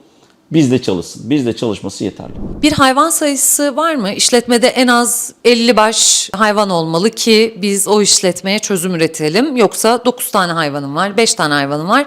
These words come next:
Speaker 2: Yine Makrovit'i arayıp çözüm arayabiliyor muyum?
Speaker 1: Bu süreç aslında karşılıklı. Yani biz bir hayvana da gideriz, bin hayvana da gideriz. Ama burada biliyorsunuz sadece çözüm tek taraflı değil,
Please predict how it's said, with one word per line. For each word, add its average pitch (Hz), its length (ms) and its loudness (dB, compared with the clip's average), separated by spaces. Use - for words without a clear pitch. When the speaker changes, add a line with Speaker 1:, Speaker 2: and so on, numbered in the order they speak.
Speaker 2:
Yine 240 140 4
Makrovit'i 233 560 2
arayıp 208 440 2
çözüm 214 420 -2
arayabiliyor 185 540 2
muyum? 120 160 -14
Speaker 1:
Bu 147 140 -2
süreç 175 340 -2
aslında 156 360 -4
karşılıklı. 117 580 -4
Yani 104 280 0
biz 120 260 2
bir 151 100 4
hayvana 123 400 0
da 113 60 2
gideriz, 92 460 -4
bin 151 140 -2
hayvana 92 420 -2
da 80 60 -8
gideriz. 80 440 -10
Ama 147 260 0
burada 147 580 0
biliyorsunuz 127 480 -2
sadece 123 420 0
çözüm 120 320 -4
tek 120 240 -6
taraflı 107 380 -2
değil, 80 160 -6